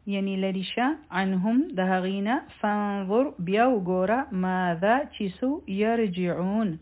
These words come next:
هغوی جواب درکوي. قالت، ویل، په بریکټ کې ولیکئ، ملکه، یا ایها، ای الملأ، سردارانو، انی، بېشکه زه، القیا، راغورځولی شوی دی،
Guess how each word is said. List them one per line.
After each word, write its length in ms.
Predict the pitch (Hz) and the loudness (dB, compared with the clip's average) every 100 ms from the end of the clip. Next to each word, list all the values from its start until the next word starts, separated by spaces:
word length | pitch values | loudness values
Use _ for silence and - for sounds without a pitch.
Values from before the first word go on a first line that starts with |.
| - | -4
هغوی 260 | 185 185 233 | -2 0 0
جواب 520 | 185 190 208 233 190 | 0 2 6 4 4
درکوي. 480 | 175 170 165 165 165 - - - - - - | 0 -2 -4 -6 -6 -10 -20 -20 -20 -20 -2
قالت، 760 | 220 240 240 202 196 254 - - - | 2 6 6 6 4 2 0 -12 -2
ویل، 480 | 196 190 185 262 311 - | 2 4 4 2 -2 -4
په 100 | 180 | -2
بریکټ 400 | 180 180 220 220 | 0 -2 -2 -4
کې 60 | - | -2
ولیکئ، 400 | 214 202 226 269 | -2 -2 0 2
ملکه، 500 | 226 190 185 220 285 339 - - - - | 2 0 0 2 2 0 -16 -20 -20 -12
یا 540 | 214 202 214 226 220 214 - | -2 4 6 6 6 4 0
ایها، 720 | 202 202 196 247 247 214 170 - - _ _ - | -2 0 0 0 2 2 0 -4 -16 _ _ -4
ای 300 | 208 240 311 - - - - | 0 0 0 -8 -20 -6 4
الملأ، 960 | 247 285 285 233 202 190 180 214 269 339 - | 6 6 6 6 6 4 2 0 -2 -4 -2
سردارانو، 800 | 196 180 190 185 185 180 196 254 - - | -2 2 2 2 2 0 0 -2 -2 -4
انی، 640 | 196 190 190 190 208 269 - | -2 -2 -2 -2 -2 -2 -2
بېشکه 580 | 185 175 - 233 226 196 | -2 -2 -4 -6 -2 -2
زه، 280 | 180 226 330 - - - _ - | 0 0 -2 -6 -20 -20 _ -2
القیا، 720 | 294 359 311 - 214 175 147 147 - - - | 2 2 0 0 0 2 0 -6 -16 -20 -8
راغورځولی 840 | 196 208 202 208 202 196 190 190 180 | 4 6 6 4 4 6 6 6 2
شوی 460 | 180 208 190 190 | 0 -2 0 0
دی، 200 | 190 247 | 2 0